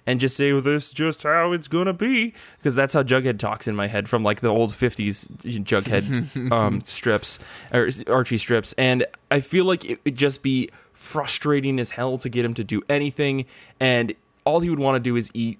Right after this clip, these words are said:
Speaker 1: and everyone would be mad at him, probably more mad at him than Venom somehow.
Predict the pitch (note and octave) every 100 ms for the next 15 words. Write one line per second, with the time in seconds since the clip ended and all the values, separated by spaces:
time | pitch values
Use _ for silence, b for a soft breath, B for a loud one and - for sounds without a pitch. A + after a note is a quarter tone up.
0 | _ A#2 - D#3 D#3 D3 C3 B2 A#2+ A2+
1 | A2+ G#2+ - A#2 A2 D#3+ F3+ F3 D#3 C3+
2 | C3 C3+ C3 C3 B2+ A#2+ A2 A#2 A#2 A2
3 | G#2 G2+ A2+ A#2 G#2+ - B B B -
4 | - A2 A2+ A2+ -